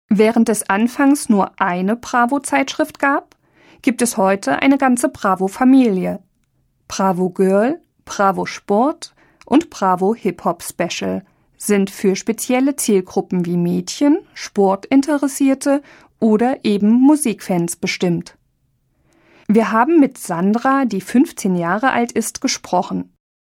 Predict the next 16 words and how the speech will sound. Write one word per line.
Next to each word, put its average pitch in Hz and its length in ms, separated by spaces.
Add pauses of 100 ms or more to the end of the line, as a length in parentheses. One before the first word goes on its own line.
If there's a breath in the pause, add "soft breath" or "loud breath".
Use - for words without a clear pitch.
(720)
Sarah 202 580
liest 214 340
seit 226 200
vier 285 260
Jahren 190 520
die 185 120
beliebte 180 480
Zeitschrift. - 800 (400)
Das 175 440
hat 226 140
sie 269 140
uns 277 200
über 190 200
die 180 120
Bravo 170 540
erzählt. 233 680